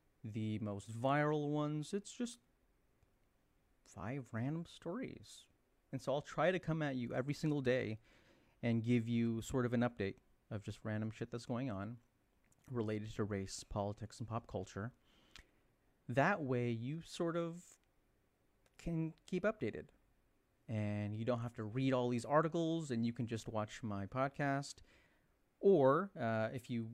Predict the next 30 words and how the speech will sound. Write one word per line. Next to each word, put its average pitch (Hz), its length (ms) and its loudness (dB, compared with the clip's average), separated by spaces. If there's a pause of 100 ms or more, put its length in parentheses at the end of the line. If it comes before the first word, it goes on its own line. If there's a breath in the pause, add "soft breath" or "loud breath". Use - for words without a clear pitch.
(1000)
if 120 240 -14
you 104 240 -4
are, 101 240 -2 (220)
you 110 100 -6
know, 95 120 -8 (120)
commuting 135 460 0
or 98 180 -6
driving, 143 640 -2 (100)
uh, 104 240 -4
I 113 60 -4
can 127 140 -2
go 123 100 2
ahead 113 340 2
and 107 280 -2 (320 loud breath)
convert 107 360 -4
this - 160 -10
into 110 220 -6
an 101 80 -4 (240)
audio-only 113 800 0
podcast 110 560 -6
so 120 80 -6
that 104 160 -4
we 113 120 -10
can 113 140 -10
go 107 100 -4
ahead 98 360 -2
and 98 200 -4 (360 loud breath)
listen 131 280 0
to - 120 -4
it 120 100 -2